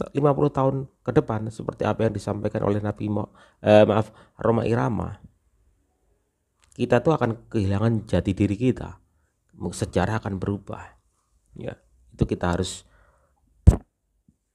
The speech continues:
perhatikan sama-sama, kita sama-sama ini pantau ini masalah ini, ini bukan masalah yang sepele.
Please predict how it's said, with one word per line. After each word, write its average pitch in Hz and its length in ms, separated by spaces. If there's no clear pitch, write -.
perhatikan 104 460
sama-sama, 98 680
kita - 180
sama-sama 98 720
ini 98 160
pantau 90 480
ini 87 240
masalah 87 400
ini, 104 240
ini 113 80
bukan 98 300
masalah 98 340
yang 98 160
sepele. - 640